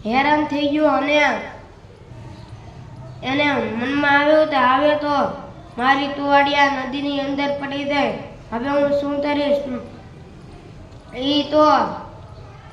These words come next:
હું તો એનથી તો લાકડા કાપતો હતો અને ઈ પણ પડી ગઈ અને ઈ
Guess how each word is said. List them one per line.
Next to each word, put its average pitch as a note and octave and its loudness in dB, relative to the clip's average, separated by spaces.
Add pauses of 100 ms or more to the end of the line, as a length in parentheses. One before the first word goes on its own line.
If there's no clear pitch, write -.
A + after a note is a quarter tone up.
(320)
હું C#4+ -4
તો D#4 6
એનથી C#4+ 0
તો D#4 4
લાકડા C#4 2
કાપતો D4 2
હતો D4 -2 (440)
અને C#4+ 0
ઈ D#4 0
પણ E4 2
પડી D#4+ 4
ગઈ D4 4 (460)
અને C#4 -2
ઈ C#4+ 0